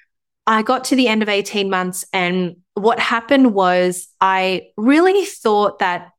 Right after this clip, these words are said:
I was, like, almost, I don't know, kind of reaching the end of the joy of teaching LinkedIn, like, same questions over and over again.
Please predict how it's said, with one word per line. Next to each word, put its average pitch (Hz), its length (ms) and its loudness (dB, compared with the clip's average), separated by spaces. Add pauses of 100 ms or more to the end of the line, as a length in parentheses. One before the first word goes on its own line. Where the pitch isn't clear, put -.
(360)
I 214 140 -2
was, 202 380 0
like, 190 300 -4 (300)
almost, 453 500 2 (320)
I 294 80 0
don't - 120 -2
know, 330 120 2
kind 311 220 0
of 214 180 0
reaching 214 380 2
the 202 120 2
end 180 360 -2
of 175 260 -4
the 190 80 2
joy 170 600 0
of 202 140 -8
teaching 240 340 0
LinkedIn, 247 420 4
like, - 180 -2
same 185 320 -4
questions 180 640 -2
over 180 240 -2
and 170 120 -2
over 175 200 0
again. 170 340 -2